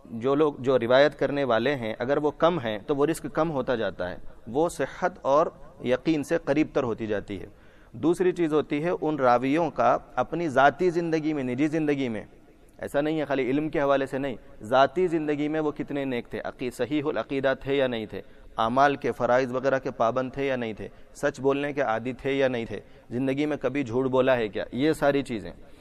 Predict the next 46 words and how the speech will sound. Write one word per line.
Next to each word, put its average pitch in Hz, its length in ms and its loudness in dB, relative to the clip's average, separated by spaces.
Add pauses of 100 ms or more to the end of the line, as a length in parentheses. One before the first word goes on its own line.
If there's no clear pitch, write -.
(680)
دوسرے 151 300 2
اور 160 140 8
گناہوں 139 340 2
میں 143 100 0
خدا 135 200 4
نخواستہ 135 400 0
مبتلا 127 400 2
تو 123 140 -2
نہیں 113 160 -4
تھے۔ 104 200 -8 (240)
اور 156 220 4 (140)
حدیثوں 156 440 0
کے، 165 300 -2 (240)
کا 131 160 4
علم 180 220 0
وہ 170 60 6
آگے 156 260 4
پہنچا 151 400 2
رہے 135 180 2
ہیں، 117 100 -4
تو 156 140 -4
حدیثیں 147 460 -2
یاد 131 300 4
رکھنے 175 340 -2
کا 170 120 0
ملکہ 156 400 2
کتنا 156 340 -4
تھا 147 140 -6
ان 117 100 -4
میں، 92 160 -12 (640)
یہ 120 180 -4 (100)
قوت 151 300 2
حافظہ 135 440 2 (100)
کتنی 165 380 -2
strong 151 440 0
تھی 147 120 -6
ان 123 160 -2
کی، 156 180 0 (280)
اس - 160 -4
پہ 214 120 6
depend 160 360 0
کرتا 123 340 0
ہے۔ 120 80 0
اور 143 200 0
یہ 147 140 0
پھر 170 180 -4